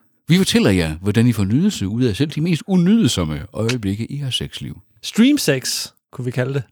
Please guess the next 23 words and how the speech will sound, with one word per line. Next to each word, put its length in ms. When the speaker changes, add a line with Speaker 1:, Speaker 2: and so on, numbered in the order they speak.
Speaker 1:
Stream 200
sex? 240
Speaker 2:
Ja. 40
Speaker 1:
Ja, 440
Speaker 2:
Streaming 280
Speaker 1:
det 80
Speaker 2:
og 220
sex 520
i 180
en 240
pakke. 100
Speaker 1:
Så, 80
altså, 0
øh, 220
Netflix 460
and 80
chill 240
plus 320
sex, 600
Speaker 2:
Ja. 480
Speaker 1:
øh, 220
zoologisk 560
advice. 500